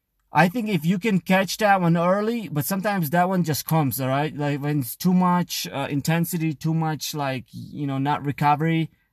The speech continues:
that one comes real quick. There's a, there's a sudden pain, and it just gets worse and worse and worse. But sometimes if you feel it, like, it's a stress reaction before a reaction,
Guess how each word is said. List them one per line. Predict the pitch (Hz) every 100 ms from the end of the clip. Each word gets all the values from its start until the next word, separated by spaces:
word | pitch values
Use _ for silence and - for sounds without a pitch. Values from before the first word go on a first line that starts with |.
| _
that | 131 143
one | 156 151
comes | 160 143 127
real | 143 143
quick. | - 143 127
There's | 131 117
a, | 123 80
there's | 107 120 104
a |
sudden | - - 156 180
pain, | - 165 160 160 160 - _ _
and | - 120
it | 127 104
just | 127 104
gets | 131 123 -
worse | 131 131 127
and | 123
worse | 127 123 -
and | 120
worse. | 120 113 95
But | 123 -
sometimes | 175 170 170 156 135
if | 131
you | 139
feel | - 156 160
it, | 160
like, | 147 135 -
it's | 135 123
a | 120 -
stress | - 151 151 -
reaction | 135 131 - 117
before | 120 127 120
a |
reaction, | 110 120 151 175 127